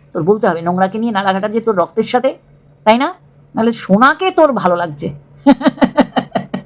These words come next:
ও মাই ডগ, সত্যি এত লাফাস না। আসছি পরের ভিডিওয়, দেখ তুই বুঝিস কিনা। জনগণেরও তো বোঝার শোনার দরকার আছে। হ্যাঁ বন্ধুরা, ই কোডের মাধ্যমে আমি প্রচুর কিছু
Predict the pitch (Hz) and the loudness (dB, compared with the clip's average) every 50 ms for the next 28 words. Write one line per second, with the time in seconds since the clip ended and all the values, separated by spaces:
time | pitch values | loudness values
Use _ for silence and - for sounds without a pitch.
0 | - - - - - - 226 226 220 - - - - - - - - - 220 - | -14 -18 -18 -18 -16 -14 -12 -12 -12 -12 -14 -18 -20 -20 -20 -18 -10 -6 -2 0
1 | 226 226 226 220 202 220 214 220 220 226 226 226 208 - - 208 190 - - - | 0 0 0 0 0 0 0 0 0 0 0 -2 -2 -2 -2 -2 -2 -4 -6 -4
2 | - 226 226 226 220 208 196 190 190 - - - _ - 180 185 202 226 220 208 | 0 0 0 0 0 -4 -6 -8 -10 -16 -20 -20 _ -8 -4 0 2 4 4 4
3 | 202 202 226 233 226 - 233 254 254 262 262 262 262 254 240 220 202 196 - - | 4 2 0 0 0 0 2 2 4 4 4 2 2 0 0 -2 -4 -4 0 0
4 | 202 202 202 - - 262 254 240 240 240 247 240 233 247 226 254 262 247 240 214 | 0 0 0 -2 -2 0 2 2 2 2 2 0 -2 0 0 2 2 2 0 -2
5 | 190 185 - - _ _ _ - _ - - - - - 202 208 220 220 220 - | -4 -8 -12 -20 _ _ _ -20 _ -20 -20 -4 2 4 4 4 4 0 -4 -4
6 | - 208 190 214 196 226 220 - - 196 180 175 165 160 147 - 156 165 165 165 | -2 0 0 0 0 0 -2 -2 -2 -2 -2 -2 -4 -8 -10 -8 -2 -2 0 0
7 | 180 190 214 220 254 277 294 330 285 254 247 262 262 247 - - 247 247 247 214 | 2 2 2 2 2 0 0 2 2 4 4 4 4 2 0 0 2 2 4 4
8 | 208 208 202 202 233 220 196 - - 170 160 - - - - - - - - 214 | 4 4 4 4 2 2 2 0 -4 -12 -12 -14 -18 -20 -20 -14 -6 -2 0 0
9 | 226 240 247 262 294 349 370 - _ _ - - - 226 233 226 240 240 254 247 | 0 2 4 4 4 2 0 -8 _ _ -16 -6 -2 0 2 4 4 4 4 2
10 | 226 214 208 202 226 262 254 220 214 214 185 - 214 208 208 - 247 254 262 269 | 2 0 0 0 0 0 0 -2 -2 -2 0 0 0 0 0 0 0 0 2 2
11 | 269 269 277 262 233 - 220 - 233 214 | 2 0 0 -2 -2 -4 -4 -2 -2 -4